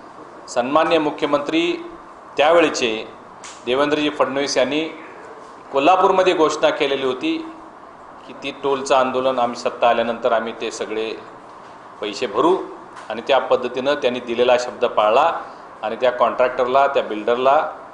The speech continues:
साडेचारशे कोटी रुपये अदा केले आणि तो टोल कोल्हापूरच्या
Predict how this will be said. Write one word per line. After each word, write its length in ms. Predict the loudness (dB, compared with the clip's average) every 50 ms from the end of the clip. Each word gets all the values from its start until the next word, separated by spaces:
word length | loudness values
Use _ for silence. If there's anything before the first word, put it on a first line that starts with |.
| -20 -20 -20 -20 -20 -20 -20 -20 -20 -10
साडेचारशे 680 | -4 -2 0 0 0 0 2 2 4 4 4 2 2 0
कोटी 280 | 0 2 0 -2 0 0
रुपये 240 | -2 0 2 2 4
अदा 240 | 4 4 6 6 4
केले 420 | 4 4 2 2 2 0 -2 -2 -4 -8 -12 -14 -16 -18 -12 -8
आणि 180 | -6 -4 -4 -6 -4 0
तो 80 | 0 0 0 0 0
टोल 240 | 2 4 4 4 2
कोल्हापूरच्या 840 | 0 0 2 4 4 4 2 2 -2 -6 -4 0 2 4 4 4